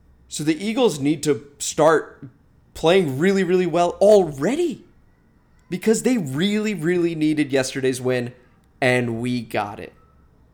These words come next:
And we got it. You could not be any prouder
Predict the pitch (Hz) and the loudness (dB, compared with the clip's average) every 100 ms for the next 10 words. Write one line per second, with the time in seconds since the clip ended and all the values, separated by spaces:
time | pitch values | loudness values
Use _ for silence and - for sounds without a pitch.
0 | _ _ _ 139 123 123 117 107 127 123 | _ _ _ -4 -2 -4 -6 -8 -6 -4
1 | 123 123 - _ _ _ 123 120 117 - | -6 -10 -16 _ _ _ 0 2 0 -4
2 | - _ _ - - - - - 127 156 | -12 _ _ -20 -16 -16 -16 -16 -4 -2
3 | 131 131 151 156 160 139 - 131 143 139 | 0 4 6 4 0 -2 -2 0 2 0
4 | 127 135 120 113 98 98 | -2 2 2 2 -2 -6